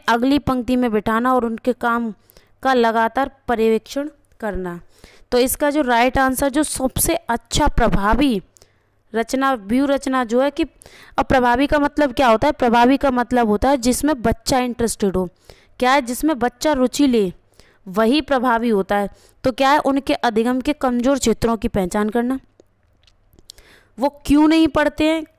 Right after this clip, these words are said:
कहाँ खोए रहते हैं, किस चीज़ में ज़्यादा इंटरेस्ट है उनका, उसका पता लगाना तथा उसके अनुसार सुधारात्मक उपाय करना। अब जब उनकी परेशानी का पता लग जाएगा तो क्या है, उसको सुधार भी सकते हैं।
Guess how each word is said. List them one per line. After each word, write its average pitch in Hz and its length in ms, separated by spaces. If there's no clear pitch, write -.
कहाँ 233 320
खोए 262 280
रहते 262 280
हैं, 277 120
किस 277 220
चीज़ 269 260
में 262 120
ज़्यादा 220 360
इंटरेस्ट 254 500
है 262 60
उनका, 254 300
उसका 226 320
पता 262 280
लगाना 254 460
तथा 262 200
उसके 311 340
अनुसार 302 400
सुधारात्मक 233 840
उपाय 202 400
करना। 165 400
अब 262 140
जब 285 200
उनकी 294 240
परेशानी 277 500
का 285 100
पता 269 240
लग 269 180
जाएगा 262 280
तो 269 140
क्या 277 160
है, 262 60
उसको 214 240
सुधार 214 360
भी 220 100
सकते 247 320
हैं। 247 100